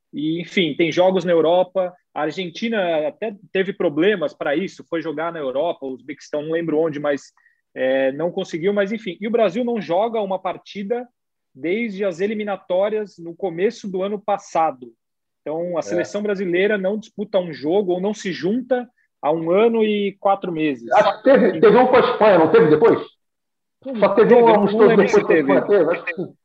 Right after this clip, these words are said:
Speaker 1: Se, se teve, mas assim, é mais de um ano que a seleção
Speaker 2: É.
Speaker 1: não joga enquanto, enquanto as outras
Speaker 2: Claro,
Speaker 1: estão
Speaker 2: claro, claro.
Speaker 1: se preparando. Estão se preparando. E, e isso,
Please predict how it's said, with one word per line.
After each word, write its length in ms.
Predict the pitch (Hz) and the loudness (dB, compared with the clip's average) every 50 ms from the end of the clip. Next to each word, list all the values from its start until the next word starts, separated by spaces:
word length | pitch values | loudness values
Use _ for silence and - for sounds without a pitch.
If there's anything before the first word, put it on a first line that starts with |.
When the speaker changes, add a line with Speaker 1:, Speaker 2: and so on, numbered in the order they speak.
| _ | _
Speaker 1:
Se, 360 | _ - - 311 - - _ _ _ | _ -4 -2 -2 -2 -2 _ _ _
se 120 | - 254 | -8 -6
teve, 280 | - - 247 262 254 254 | 0 2 2 2 2 2
mas 180 | 254 254 240 | 0 2 0
assim, 200 | 240 226 - 202 | 0 -2 -2 -6
é 20 | 175 | -4
mais 260 | 175 202 226 240 202 | 0 0 0 0 0
de 80 | 220 247 | -2 -4
um 120 | 220 196 | -4 -2
ano 260 | 202 220 233 233 233 | -2 -2 -2 -4 -6
que 100 | 226 - | -8 -8
a 60 | 220 | -10
seleção 440 | - - 214 - 208 180 - 208 208 | -8 -4 2 4 4 6 4 4 2
Speaker 2:
É. 40 | 202 | -2
Speaker 1:
não 80 | 190 165 | -2 -2
joga 200 | 180 185 202 214 | -2 0 0 -2
enquanto, 340 | 202 - 233 226 220 220 _ _ _ _ | -2 0 0 0 0 0 _ _ _ _
enquanto 400 | 196 180 165 - 208 214 208 208 | -14 -10 -4 -2 -2 -2 -2 -2
as 200 | 202 185 156 143 | -4 -4 -4 -2
outras 380 | 170 190 202 214 - 208 202 180 190 | -2 -2 -2 -2 -2 -6 -10 -8 -4
Speaker 2:
Claro, 320 | - 208 240 247 208 - 202 | 0 2 4 4 4 4 4
Speaker 1:
estão 40 | - | 4
Speaker 2:
claro, 260 | 208 214 190 - - | 4 4 4 2 2
claro. 200 | 175 196 185 - | 2 2 2 2
Speaker 1:
se 160 | - 185 - - | 2 -2 -6 -4
preparando. 720 | 196 196 190 - 196 185 175 156 147 143 131 127 123 - _ _ _ | -4 -6 -2 0 0 0 0 0 -2 -4 -6 -10 -14 -16 _ _ _
Estão 200 | _ _ - 185 | _ _ -6 -6
se 140 | 180 - 190 | -4 -4 -6
preparando. 560 | - 190 185 - 196 180 160 156 151 139 139 | -4 -4 -2 0 2 2 2 0 -2 0 0
E, 560 | 151 160 156 156 151 156 156 160 156 160 165 | 2 2 2 2 0 -2 -4 -4 -2 -2 -2
e 40 | 170 | -4
isso, 360 | 170 - - 196 190 190 185 | -4 -6 -6 -4 -4 -4 -4